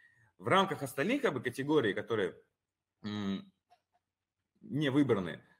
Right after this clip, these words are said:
то есть мы можем выбирать клинический материал в рамках дыхательной системы, мы можем выбирать год, но вот те фильтры, которые мы установили, они, как бы, заблокированы, и мы не можем уже их сбросить. Но мы можем смотреть те же самые диаграммы.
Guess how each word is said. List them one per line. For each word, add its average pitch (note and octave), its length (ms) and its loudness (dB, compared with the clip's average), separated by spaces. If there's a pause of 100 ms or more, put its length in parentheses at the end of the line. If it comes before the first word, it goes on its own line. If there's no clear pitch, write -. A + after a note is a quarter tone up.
то G#2+ 60 -4
есть G2+ 120 -6
мы F3+ 220 2
можем A#2 580 0
выбирать A2 420 2
клинический A#2+ 360 -6
материал A2 400 2
в F#2+ 60 0
рамках G2 300 -2
дыхательной F2 360 -6
системы, E3 440 -2
мы A#2 140 -2
можем G#2+ 240 -4
выбирать F#2+ 380 -2
год, D3+ 360 -2 (300)
но B2+ 140 -4
вот - 260 -6 (280)
те C3+ 120 -4
фильтры, B2 320 -4
которые A#2 300 0
мы A2+ 100 -2
установили, C#3+ 400 -4
они, A#2 140 0
как A#2+ 120 0
бы, G#2 60 -4
заблокированы, A2+ 480 -2
и C3 160 -8
мы D#3+ 160 -4
не A#2+ 160 0
можем F#2+ 420 -4 (240)
уже D3 480 -2 (480)
их A#2+ 180 -4
сбросить. G#2+ 420 -4 (960)
Но G3+ 240 0
мы D3+ 200 0
можем C3 280 -2
смотреть G#2+ 300 -6
те G#2 80 -4
же F#2+ 60 -4
самые F#2 340 -4
диаграммы. D#2+ 420 -8